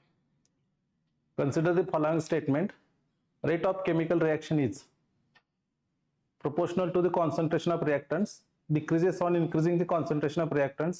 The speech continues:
increases on increasing the temperature, decreases on increasing the temperature. काय याचं उत्तर?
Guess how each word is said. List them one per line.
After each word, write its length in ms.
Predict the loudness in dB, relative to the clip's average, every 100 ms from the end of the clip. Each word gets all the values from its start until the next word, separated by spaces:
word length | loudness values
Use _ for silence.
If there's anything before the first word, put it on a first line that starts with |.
| -2
increases 640 | 0 0 2 2 2 2
on 300 | 0 0 2
increasing 420 | 0 2 2 2 0
the 120 | 0
temperature, 520 | 0 0 -2 0 -2 -4 _ _ _ _ -6
decreases 460 | -4 0 2 2 2
on 140 | 0 -2 -4 0
increasing 360 | 2 2 2 2
the 100 | 0
temperature. 420 | 0 0 -2 -6 -12 _ _ _ _ _ _ _ _ _ _ _ _ _ _ _ _ _ _ _ _ _ _
काय 140 | -4 -2
याचं 180 | 0 -2
उत्तर? 160 | -4